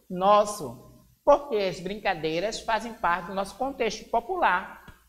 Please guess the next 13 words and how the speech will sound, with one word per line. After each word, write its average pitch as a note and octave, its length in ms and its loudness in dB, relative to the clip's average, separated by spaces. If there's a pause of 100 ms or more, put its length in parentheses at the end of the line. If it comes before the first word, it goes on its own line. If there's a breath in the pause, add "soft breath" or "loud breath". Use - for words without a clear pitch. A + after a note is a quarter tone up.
que A#3 80 4
é A3 100 6
transmitido A#3+ 960 -2
historicamente A#3 1120 0
através F3 640 -2
de E3+ 160 -10
gerações. F#3+ 920 -6 (1300)
Como E4 220 6
é E4+ 80 6
que E4+ 100 -4
se D#4+ 220 -4
dá C#4 220 6
isso? - 500 -6